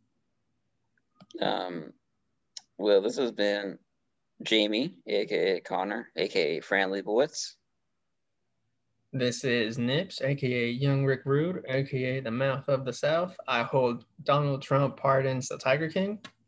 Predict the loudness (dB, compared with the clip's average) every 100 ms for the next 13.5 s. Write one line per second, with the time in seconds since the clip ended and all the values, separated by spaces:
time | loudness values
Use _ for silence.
0 | _ -12 -4 -4 -4 -10 -12 _ _ -20
1 | _ _ _ _ _ _ _ _ _ _
2 | _ -20 _ _ 0 2 4 4 2 2
3 | 2 2 4 4 4 2 -4 -4 -6 0
4 | 6 6 6 4 6 6 6 4 4 4
5 | 4 4 4 4 -4 -14 _ 6 6 6
6 | 2 2 2 2 -2 _ _ _ _ _
7 | -10 -2 2 2 4 2 2 0 0 0
8 | 2 2 2 0 -2 2 2 4 2 0
9 | 0 4 4 4 4 2 0 -2 0 4
10 | 6 6 2 -2 -10 _ _ 2 2 2
11 | -4 0 6 6 4 -2 2 2 2 -2
12 | -10 _ _ -14 -10 -8 -4 4 4 6
13 | 2 2 0 -6